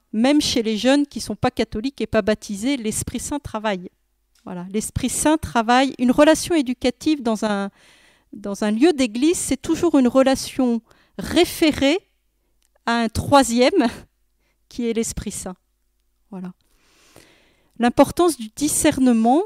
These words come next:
pour nous et pour aider les jeunes aussi à discerner. L'importance de ce qu'on appelle l'a priori de bienveillance. Vous savez,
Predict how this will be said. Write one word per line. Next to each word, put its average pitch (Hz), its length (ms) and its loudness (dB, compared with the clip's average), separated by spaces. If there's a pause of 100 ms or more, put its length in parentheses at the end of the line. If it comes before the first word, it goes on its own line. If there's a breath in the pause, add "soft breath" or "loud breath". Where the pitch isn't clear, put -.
(140)
pour - 260 -2
nous 262 300 6 (340)
et 233 120 -4
pour - 260 -4
aider 285 260 2
les 254 180 0
jeunes 269 320 2
aussi 254 380 -2
à 214 60 0
discerner. 208 840 -2 (2000)
L'importance 262 560 2
de 220 280 4 (160)
ce - 120 -14
qu'on 240 180 -4
appelle 254 300 0
l'a 254 120 4
priori 262 580 2
de 214 120 0
bienveillance. 226 840 2
Vous 220 80 -10
savez, 262 460 2